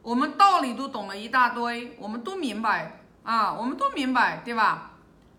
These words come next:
啊，我们都也都想要明心见性，我们都想要啊开悟。你像包括我们很多的师兄，对吧？那个义理讲的真的太好了，真是的，哎呀，真的是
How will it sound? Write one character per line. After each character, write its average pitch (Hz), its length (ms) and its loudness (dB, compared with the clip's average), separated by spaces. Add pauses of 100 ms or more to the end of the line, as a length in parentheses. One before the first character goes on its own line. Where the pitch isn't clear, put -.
(140)
啊， 240 380 6
我 247 100 -2
们 277 120 -2
都 392 140 -4
也 302 200 0
都 294 160 -2
想 214 220 -2
要 240 200 2
明 220 300 -4
心 269 320 -2
见 269 240 -2
性， 262 280 -2
我 196 80 -10
们 220 100 -8
都 330 140 -8
想 202 200 -4
要 220 320 0 (360)
啊 196 580 0
开 262 260 4
悟。 226 200 -4
你 190 100 -12
像 262 180 -2
包 277 140 -2
括 269 80 -6
我 226 80 -4
们 226 140 -4
很 196 120 -8
多 202 80 -8
的 233 140 -6
师 233 220 -10
兄， 240 420 -4 (600)
对 240 100 -4
吧？ 226 220 2
那 247 60 -2
个 262 120 -6
义 320 240 -8
理 220 220 -6
讲 175 180 -6
的 180 80 -8
真 262 140 -6
的 233 100 -4
太 294 460 2
好 180 240 -6
了， 160 100 -8
真 170 180 -10
是 160 100 -14
的， 151 100 -10
哎 147 140 -10
呀， 196 240 -4
真 277 180 -8
的 247 100 -4
是 220 320 -8